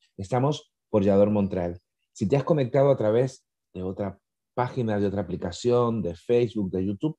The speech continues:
yo te recomiendo que entres a tres W W punto jadore guion medio montreal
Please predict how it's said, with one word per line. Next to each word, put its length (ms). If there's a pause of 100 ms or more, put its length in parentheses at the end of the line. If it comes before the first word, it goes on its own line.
(420)
yo 160
te 80
recomiendo 600
que 160
entres 360
a 120
tres 240
W 180
W 280
punto 380 (220)
jadore 560 (720)
guion 560
medio 480
montreal 800